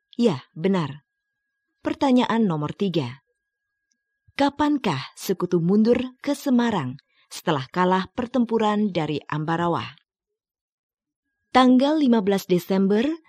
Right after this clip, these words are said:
seribu sembilan ratus empat puluh lima. Ya, benar. Pertanyaan nomor empat.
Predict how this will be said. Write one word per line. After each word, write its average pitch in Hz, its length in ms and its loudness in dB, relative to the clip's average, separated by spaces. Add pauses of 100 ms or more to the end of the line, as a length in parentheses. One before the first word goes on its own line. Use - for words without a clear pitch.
(180)
seribu 285 480 0
sembilan 196 320 0
ratus 170 480 -2
empat 175 400 -6
puluh 226 240 0
lima. 175 320 -2 (480)
Ya, 180 240 0 (160)
benar. 170 400 -2 (880)
Pertanyaan 254 560 2
nomor 156 240 0
empat. 151 320 -4